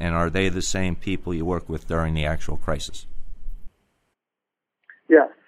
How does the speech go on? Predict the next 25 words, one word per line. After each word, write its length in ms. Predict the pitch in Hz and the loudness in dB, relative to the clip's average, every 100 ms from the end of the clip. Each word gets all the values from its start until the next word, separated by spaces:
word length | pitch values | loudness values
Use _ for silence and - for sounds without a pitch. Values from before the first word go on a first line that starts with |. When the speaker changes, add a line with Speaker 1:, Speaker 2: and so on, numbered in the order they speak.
| - | -2
Speaker 2:
uh, 280 | 143 131 131 | 4 6 6
they 100 | 135 | 8
are 120 | 160 | 8
the 120 | 147 - | 8 4
same 180 | 147 135 | 0 0
people, 380 | 143 139 135 127 | -4 0 0 0
because 440 | 139 143 135 131 123 _ _ _ _ _ _ | -4 0 4 4 4 _ _ _ _ _ _
you 140 | - 165 | 4 6
have, 160 | 180 - | 6 4
in 100 | 170 | 2
a 60 | 143 | 2
crisis 360 | - 180 - - | 4 2 2 -8
situation, 640 | 160 - 143 139 135 135 | -8 -6 -2 -2 0 -2
as 140 | 131 123 | -2 6
Lorianne 480 | 156 147 139 131 - | 6 6 2 -2 0
said, 200 | 135 127 | 0 0
you 100 | 135 160 | 0 2
have 180 | 156 - | 2 0
to 60 | |
deal 520 | - 139 139 131 127 - - _ - | -10 0 4 4 2 -2 -20 _ -2
where 100 | 139 | 0
the 120 | 127 | 0
decisions 540 | - - 143 123 127 | -4 2 4 4 2
are 100 | 123 | 0
made. 360 | 113 120 113 - | -2 -4 -8 -12